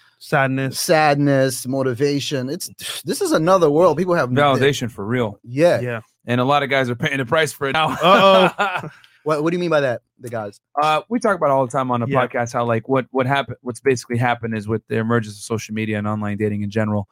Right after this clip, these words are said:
Speaker 1: Yeah.
Speaker 3: um, it's pretty much made the invisi-, the regular man invisible to a lot of women.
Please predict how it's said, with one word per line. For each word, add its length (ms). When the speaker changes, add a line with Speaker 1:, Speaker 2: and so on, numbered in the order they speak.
Speaker 1:
Yeah. 260
Speaker 3:
um, 380
it's 300
pretty 160
much 240
made 220
the 100
invisi-, 400
the 220
regular 320
man 240
invisible 400
to 100
a 40
lot 160
of 60
women. 280